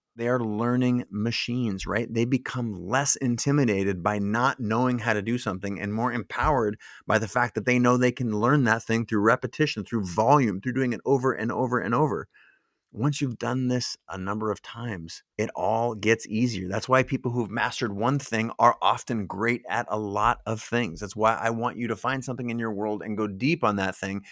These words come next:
because once you understand the depth of anything, you can then start to apply the awareness of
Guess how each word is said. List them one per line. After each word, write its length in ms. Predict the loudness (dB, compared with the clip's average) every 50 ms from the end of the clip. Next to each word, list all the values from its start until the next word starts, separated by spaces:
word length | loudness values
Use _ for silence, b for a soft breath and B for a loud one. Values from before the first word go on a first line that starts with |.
| B B B B
because 300 | -4 -2 -2 -2 -4 -2
once 220 | -4 -4 -4 -4
you 120 | -6 -6 -4 -2
understand 640 | -2 -2 -2 -2 -4 -6 -6 -6 -4 -2 -2 -2 -2
the 80 | -4
depth 340 | -4 0 0 0 0 0 -2
of 160 | -6 -6 -6 -6 -2
anything, 760 | 0 2 4 4 4 2 2 0 -4 -10 -10 -10 -10 -14 -18 _ _ _ _
you 120 | -10 -8 -4
can 180 | -2 -2 0
then 180 | 0 0 0 -2
start 280 | -2 -4 -4 -4 -4 -6
to 160 | -10 -10 -10
apply 320 | -10 -8 -6 -4 -4 -4
the 160 | -4 -8 -10 -10
awareness 640 | -10 -8 -4 0 0 2 2 2 0 0 -4 -6 -8 -4
of 340 | -2 -2 -2 -2 -4 -8